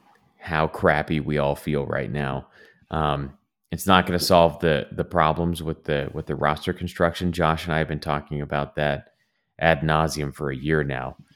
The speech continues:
Um, and given the constraints on the season and, uh, the way things have gone, I, I think it's, I think it would be ex-, unfair to Bob, to be honest, to, to let him go.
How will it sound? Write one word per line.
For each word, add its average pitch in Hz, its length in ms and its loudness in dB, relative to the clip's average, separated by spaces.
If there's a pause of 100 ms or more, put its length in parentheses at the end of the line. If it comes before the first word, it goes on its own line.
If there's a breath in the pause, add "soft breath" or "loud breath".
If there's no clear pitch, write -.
(320 soft breath)
Um, 69 460 -8 (1900)
and 69 580 -4 (640 soft breath)
given 80 720 2 (180)
the 76 340 2
constraints 82 500 0
on 85 100 0
the 76 60 -2
season 95 580 -2
and, 69 500 -4 (880)
uh, 73 180 -6
the 73 120 -8
way 80 140 2
things 82 240 -2
have 69 140 -12
gone, 78 280 2
I, 76 200 0
I - 140 -4
think - 220 -4
it's, - 280 -6
I 76 100 -2
think 69 220 -10
it - 120 -12 (260)
would 73 200 -4
be 69 480 -2
ex-, - 140 -10 (360)
unfair 82 420 8
to 80 80 4
Bob, 71 360 2
to 69 60 -6
be - 140 -2
honest, 67 480 -4 (100)
to, 65 420 -4
to 76 120 -8
let 69 180 -4
him 69 120 -4
go. 69 320 -2